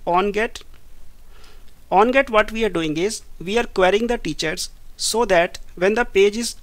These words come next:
presented again back to the caller, this data is shown. This takes care of this data. And then there is a return page.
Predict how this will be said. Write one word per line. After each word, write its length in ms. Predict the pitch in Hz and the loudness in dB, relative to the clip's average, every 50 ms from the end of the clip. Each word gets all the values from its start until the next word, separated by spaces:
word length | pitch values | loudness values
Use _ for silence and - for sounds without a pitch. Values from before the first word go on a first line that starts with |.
| - - - | -14 -12 -4
presented 480 | - 175 175 190 185 185 185 220 220 - - - | -4 0 4 4 4 4 2 0 -2 -2 -2 -2
again 340 | 170 165 170 202 233 254 233 | 0 4 4 4 4 4 4
back 260 | 208 196 190 196 - | 4 2 2 2 0
to 80 | 185 | -2
the 120 | 180 180 175 | -2 -2 -2
caller, 360 | - - 151 143 147 160 190 - - - - - - - - - - | 0 -2 -2 0 0 -2 -4 -4 -8 -12 -12 -14 -14 -14 -14 -14 -6
this 260 | 160 185 226 262 - | -4 -2 -2 0 2
data 320 | 196 190 190 208 220 220 - | 2 2 4 4 2 2 4
is 180 | 175 175 185 - | 0 0 2 2
shown. 340 | - 160 143 135 120 139 - - - - - - - - - - - - - - - - - - | 0 0 -4 -6 -8 -10 -12 -14 -14 -16 -16 -14 -14 -16 -16 -16 -16 -16 -14 -14 -14 -12 -12 -12
This 260 | - 156 214 277 285 - | -4 -2 0 0 0 2
takes 280 | - 220 208 208 - | 4 4 4 4 2
care 260 | - - 202 202 202 | 2 4 4 6 6
of 280 | 180 165 180 214 - - - - - - - | 6 6 4 2 -2 -8 -14 -14 -16 -14 -12
this 260 | 147 147 175 185 156 | -2 0 0 0 2
data. 360 | 156 147 139 - - - - - - - - - - - - - - - - - - - - - - - | 0 -4 -6 -4 -6 -8 -8 -10 -12 -12 -12 -12 -12 -14 -14 -14 -14 -12 -12 -12 -12 -14 -14 -16 -8 2
And 320 | 208 196 208 226 247 247 - - - - | 4 6 6 6 4 0 -4 -8 -8 -8
then 360 | 170 165 196 220 262 277 240 | -2 2 4 4 4 4 4
there 180 | 233 226 226 | 4 4 4
is 120 | 226 220 233 | 4 4 2
a 80 | 247 | 4
return 420 | 226 190 175 - 185 185 196 202 208 | 2 2 4 6 6 6 6 4 2
page. 500 | - - 180 160 143 135 - - - | 0 0 0 0 0 0 -4 -6 -6